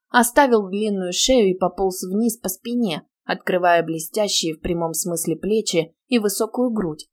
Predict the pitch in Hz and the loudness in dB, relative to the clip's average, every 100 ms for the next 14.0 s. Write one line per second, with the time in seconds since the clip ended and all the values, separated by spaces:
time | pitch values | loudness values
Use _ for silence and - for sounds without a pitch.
0 | _ 202 180 185 196 147 160 175 170 151 | _ -6 0 0 -2 -4 -4 -6 -6 -8
1 | 147 151 151 _ 175 160 143 _ _ _ | -10 -12 -18 _ -10 -8 -12 _ _ _
2 | _ _ _ _ 226 233 240 254 _ _ | _ _ _ _ 2 4 4 0 _ _
3 | _ - 226 277 285 330 - 170 165 220 | _ -2 0 2 2 0 0 -4 -4 -6
4 | - _ _ _ - 202 185 233 233 185 | -8 _ _ _ 0 4 4 2 0 2
5 | 165 - 175 180 196 170 - 175 160 185 | 0 0 -2 0 2 2 0 -2 0 2
6 | 170 170 160 160 170 165 156 165 160 165 | 2 2 -2 -2 0 0 -2 -4 -4 -2
7 | 170 180 226 208 156 156 156 - _ _ | -2 -2 -2 -2 -2 -2 -6 -6 _ _
8 | _ _ _ 254 254 196 - 214 214 269 | _ _ _ 4 6 6 2 0 2 0
9 | 277 160 165 170 175 175 190 175 170 - | 0 2 4 4 0 -2 2 2 0 -2
10 | 185 170 160 165 165 _ _ - 285 269 | -2 -2 -2 -4 -4 _ _ -2 0 0
11 | 277 269 302 311 220 156 170 180 170 170 | -2 -2 0 2 2 0 -2 -2 0 0
12 | 170 170 196 196 - 190 - 214 220 220 | 0 0 -2 -4 -4 -4 -4 -4 0 0
13 | 180 - 156 - 170 170 160 160 160 156 | 0 -4 -8 -4 -4 0 -2 0 -4 -4